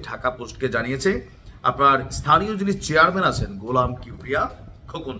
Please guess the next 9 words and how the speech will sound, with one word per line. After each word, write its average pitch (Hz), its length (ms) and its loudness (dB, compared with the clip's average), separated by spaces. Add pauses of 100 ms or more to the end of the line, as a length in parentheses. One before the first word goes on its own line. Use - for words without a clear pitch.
সাহেব। 87 280 -10 (920)
তার 151 180 6
মানে 196 120 6 (120)
ঘটনাটা 185 380 2
কি 165 80 -6
হয়েছে 170 260 -2
বুঝতেই 160 280 -2
পারছেন 135 260 0 (680)
যে 131 100 6